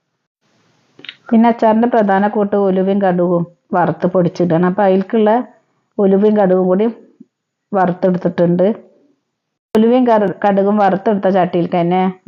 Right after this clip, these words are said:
ഇതിനാവശ്യമുള്ള ചെമ്മീൻ, ചെമ്മീനും കൂടി ഇട്ടിട്ട് വറുത്തെടുക്കുന്നുണ്ട് ട്ടോ. അപ്പൊ ഉലുവയും കടുകും വറുത്ത് പൊടിച്ചതും കൂടി നമ്മൾ അച്ചാറിലേക്ക് ഇട്ട് കൊടുത്തു. ഒരു കഷ്ണം ശർക്കര കൂടി ഇട്ട് കൊടുത്തിട്ടുണ്ട് ട്ടോ. പുളിയും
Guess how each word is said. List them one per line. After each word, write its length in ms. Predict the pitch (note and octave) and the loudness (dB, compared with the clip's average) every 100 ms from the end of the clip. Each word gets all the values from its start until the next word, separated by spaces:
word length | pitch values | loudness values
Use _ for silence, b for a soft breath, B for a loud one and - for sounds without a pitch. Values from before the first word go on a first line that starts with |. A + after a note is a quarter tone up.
| C#3+ | -6
ഇതിനാവശ്യമുള്ള 760 | F#3+ G#3+ A3 G3 G3 - G#3 G3+ | -2 0 2 2 0 0 0 0
ചെമ്മീൻ, 500 | G3+ G3+ G3 F#3 F#3+ - | 0 0 0 0 0 -4
ചെമ്മീനും 440 | - G3+ G3 G3 G3+ | -4 0 2 2 2
കൂടി 160 | G#3+ G#3+ | 2 0
ഇട്ടിട്ട് 320 | G3+ F#3+ A3+ C4+ b b b b b b - | 0 -2 -2 -2 b b b b b b -4
വറുത്തെടുക്കുന്നുണ്ട് 920 | F#3+ F#3+ F3+ - G#3 F3 F#3+ F3 E3+ | 0 0 0 -2 -2 0 0 0 0
ട്ടോ. 200 | E3+ F#3+ F3 E3+ - _ _ _ _ _ _ _ _ _ _ _ - | 0 0 -2 -2 -10 _ _ _ _ _ _ _ _ _ _ _ -4
അപ്പൊ 220 | G3+ A3 A3 | -2 2 2
ഉലുവയും 320 | G#3+ G#3+ A#3 | 4 2 2
കടുകും 340 | A#3 G3+ G3+ G#3+ | 2 2 2 0
വറുത്ത് 280 | G3+ F3+ G3 | 0 -2 0
പൊടിച്ചതും 400 | G3 F#3 G3 F#3 | 0 0 -2 0
കൂടി 260 | F#3 F#3+ A3 A#3 A3 | 0 0 0 -2 -4
നമ്മൾ 260 | F#3+ F#3+ | -2 0
അച്ചാറിലേക്ക് 560 | G3+ G3 F#3+ F3+ F3+ G#3 | -2 -2 -2 0 0 -2
ഇട്ട് 200 | F#3+ F#3 | -2 0
കൊടുത്തു. 420 | F3+ F3 - G3 A3+ - _ B B B - | 0 0 -2 -2 -2 -6 _ B B B -2
ഒരു 220 | A3+ C#4 D4 - - | 0 2 0 -2 -4
കഷ്ണം 320 | G3 - G#3+ | -4 -2 -2
ശർക്കര 420 | A3 F#3+ F3+ G3 F#3+ | 0 -2 0 0 2
കൂടി 140 | G3+ G#3+ | 0 0
ഇട്ട് 160 | G3+ F#3+ | -2 0
കൊടുത്തിട്ടുണ്ട് 520 | F#3+ - E3+ F3+ F3 | -2 -2 -2 -2 -2
ട്ടോ. 180 | E3+ F#3 F3+ F3 _ _ _ _ _ _ _ _ _ - | -2 -2 -2 -6 _ _ _ _ _ _ _ _ _ -2
പുളിയും 580 | A3+ G#3 F#3+ G3 G3 | 2 2 4 2 2